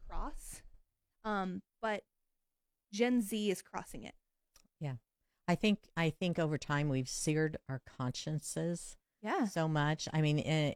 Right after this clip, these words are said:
Speaker 2: early stages of the abortion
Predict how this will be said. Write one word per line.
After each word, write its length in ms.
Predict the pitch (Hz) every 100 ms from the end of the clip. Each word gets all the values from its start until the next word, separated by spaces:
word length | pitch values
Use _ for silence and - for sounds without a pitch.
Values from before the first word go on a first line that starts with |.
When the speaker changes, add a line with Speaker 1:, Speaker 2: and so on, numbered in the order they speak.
| -
Speaker 2:
early 580 | 113 151 165 180 175 160
stages 640 | - - 165 160 175 156
of 140 | 151 143
the 80 | 139
abortion 680 | 135 131 135 156 143 135